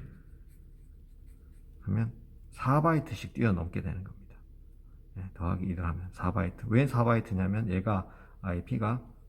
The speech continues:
인트 타입이기 때문에 그렇죠. 네, 만약에 더블 타입이면 더하기 일 하면 팔 바이트를 뛰어넘게 되는 겁니다.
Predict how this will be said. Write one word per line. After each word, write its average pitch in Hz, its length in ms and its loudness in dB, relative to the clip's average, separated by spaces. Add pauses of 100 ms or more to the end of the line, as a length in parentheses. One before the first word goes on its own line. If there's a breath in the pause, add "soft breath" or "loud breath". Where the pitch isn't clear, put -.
(240)
인트 147 280 0
타입이기 - 460 -6
때문에 117 260 0
그렇죠. 104 360 -8 (600)
네, 95 100 -4
만약에 131 340 6
더블 185 280 6
타입이면 104 480 4
더하기 110 280 4
일 107 120 4
하면 101 320 2
팔 160 200 2
바이트를 151 380 2
뛰어넘게 92 440 0
되는 80 200 -2
겁니다. - 340 -12